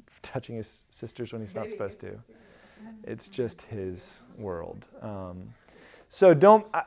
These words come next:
Speaker 1: that's what I would say. You will be discouraged as you try to create these habits, but persist through them. Be diligent to, to keep going.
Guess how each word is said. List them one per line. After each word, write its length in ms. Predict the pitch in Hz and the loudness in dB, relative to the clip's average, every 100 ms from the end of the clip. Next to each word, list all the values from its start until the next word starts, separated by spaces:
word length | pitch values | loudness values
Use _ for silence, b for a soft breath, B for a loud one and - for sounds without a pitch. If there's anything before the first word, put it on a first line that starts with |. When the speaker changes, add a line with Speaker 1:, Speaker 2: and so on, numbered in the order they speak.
| - | 4
Speaker 1:
that's 240 | 196 214 | 8 8
what 80 | 226 | 10
I 60 | 165 | 10
would 120 | 135 | 10
say. 160 | 147 117 | 6 6
You 260 | 143 190 | 4 4
will 280 | 180 175 185 | 10 12 12
be 140 | 160 170 | 10 6
discouraged 640 | 151 135 - 143 120 - | 4 2 4 6 4 0
as 160 | 127 123 | 0 0
you 80 | |
try 200 | 117 131 | -2 0
to 80 | 117 | 0
create 240 | - 120 113 | 0 -4 -4
these 160 | 113 | -6
habits, 600 | 107 104 123 165 - - - b b b b _ _ - | -2 -2 -2 -4 -8 -18 -20 b b b b _ _ -4
but 460 | 123 139 - 139 - | 2 2 2 -14 -6
persist 640 | 151 - 175 156 - - | -6 -2 0 0 -2 -4
through 160 | 151 135 | 0 0
them. 220 | 107 92 | 0 -4
Be 140 | 117 | -4
diligent 920 | 117 110 135 135 143 131 135 135 - - _ _ _ _ - | -6 0 4 6 6 4 0 -2 -8 -20 _ _ _ _ -8
to, 140 | 135 | -8
to 220 | 123 - | -6 -6
keep 360 | 123 - 127 - | -6 -4 -8 -6
going. 520 | - 117 113 101 95 | -8 -6 -6 -8 -12